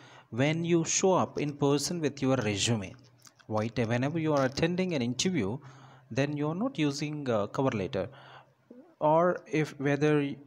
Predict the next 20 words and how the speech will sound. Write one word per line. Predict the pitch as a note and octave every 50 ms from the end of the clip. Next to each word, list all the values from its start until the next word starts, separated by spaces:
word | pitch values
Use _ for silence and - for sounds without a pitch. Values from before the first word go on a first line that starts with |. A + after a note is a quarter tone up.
| - -
in | - D3 D3 D#3 D3+
someone's | D3 - - E3+ G3 G#3 G3+ C#3+ B2 -
office | B2 A2 - - C#3+ F3 G3 - - -
or | - E3+ C#3+ C3+ C3+ C#3
at | C#3 C3+ C3+ D3
a | C#3
job | B2 - D#3 D#3 D#3+ D#3+ D#3 C#3+
fair, | - - C3 A#2 A#2 A#2+ C#3+ D#3+ D3+ C3 -
then | C3 C3+ C#3 C#3
you | C3+ C3+ C3
carry, | C3 - D3 C3+ C3+ C#3 C#3+ C#3 C3+ - A#2+ B2 A#2+
no | B2 B2+ C3 C#3 C#3+
need | C#3+ D3 C#3
to | - D3
carry | C#3 - C3 C3 C3 C3 C3+ C3 C3 B2+ - - - -
cover | - C#3+ C3 A#2+
letter. | G2+ G#2+ G#2 G2+ - C3 B2+ E3 G3 - - - - - - - - - - - - - - _ _ _
In | - F#3 G#3+ B3
those | A3 B3 B3 A#3 - -
cases | - A2 G#2 - - -